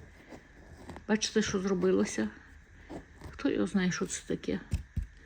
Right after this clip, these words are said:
Вверху ще тримається, а тут вже, о. Ну, нічого. Добренько, на цьому все. Бажаю вам всього найкращого.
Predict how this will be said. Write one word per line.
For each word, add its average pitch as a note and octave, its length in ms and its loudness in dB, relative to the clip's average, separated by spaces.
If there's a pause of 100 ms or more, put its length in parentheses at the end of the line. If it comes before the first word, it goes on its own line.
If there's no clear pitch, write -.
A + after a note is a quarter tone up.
(1300)
Вверху G3 520 4
ще G3+ 140 0
тримається, G#3+ 680 4
а - 20 -8
тут F#3 240 -8
вже, F#3 160 -4
о. F#3+ 240 -2 (2750)
Ну, F4 80 -8
нічого. E3+ 380 0 (1200)
Добренько, F#3+ 520 -2
на G3 100 2
цьому F#3+ 260 0
все. - 200 -2
Бажаю F3 440 2
вам F3 160 0
всього G3+ 240 2
найкращого. F#3 800 -2